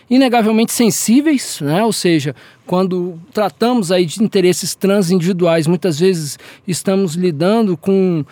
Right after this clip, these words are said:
assuntos que são de grande sensibilidade e relevância, como, por exemplo, segurança e saúde no trabalho, como, por exemplo, tutela dos interesses do menor, enfim. E mesmo esses aspectos que estão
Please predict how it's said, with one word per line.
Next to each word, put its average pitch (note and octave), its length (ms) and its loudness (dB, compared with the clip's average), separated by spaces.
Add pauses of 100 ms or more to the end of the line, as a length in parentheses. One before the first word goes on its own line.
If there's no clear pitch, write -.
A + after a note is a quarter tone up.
(140)
assuntos F#3+ 680 -2
que F#3 140 -4
são F3 500 0
de D3 180 -2
grande F3 460 0
sensibilidade G3 800 -2
e D#3 40 0
relevância, F#3+ 680 -2
como, D#3+ 160 -4
por F3 140 -2
exemplo, D3+ 480 -4 (280)
segurança F3 680 0
e E3 60 -8
saúde D#3+ 420 0
no D#3 140 2
trabalho, D3 840 0 (220)
como, F3 180 0
por E3+ 160 0
exemplo, D#3+ 320 -2
tutela F3 640 0
dos D3+ 460 0
interesses D#3 500 -2
do D#3 140 0
menor, D#3 720 0
enfim. D3+ 340 0 (360)
E C#4 100 0
mesmo B3 380 4 (160)
esses A#3+ 280 -4
aspectos A3+ 500 -6
que - 100 -6
estão A#3+ 400 -2